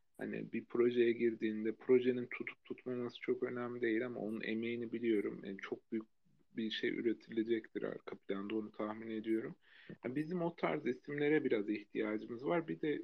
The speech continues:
e, işin fikriyatını iyi okuyabilen, yani internet teknolojilerinin,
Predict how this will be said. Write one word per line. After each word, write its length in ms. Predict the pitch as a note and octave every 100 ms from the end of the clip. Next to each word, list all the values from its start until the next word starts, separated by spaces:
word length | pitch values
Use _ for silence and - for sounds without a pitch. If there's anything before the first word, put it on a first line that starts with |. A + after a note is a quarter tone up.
| -
e, 60 |
işin 420 | B2+ - C3+ - D3
fikriyatını 800 | - B2+ - C3+ C3+ C3 D3 C3+
iyi 220 | A2+ A2
okuyabilen, 680 | G2 - A2 G2 F#2+ F#2 G#2+
yani 200 | A2 -
internet 580 | C#3+ C#3+ D#3+ D3+ E3 -
teknolojilerinin, 960 | C3 C3 C3+ C3 B2+ B2+ B2+ C3+ C#3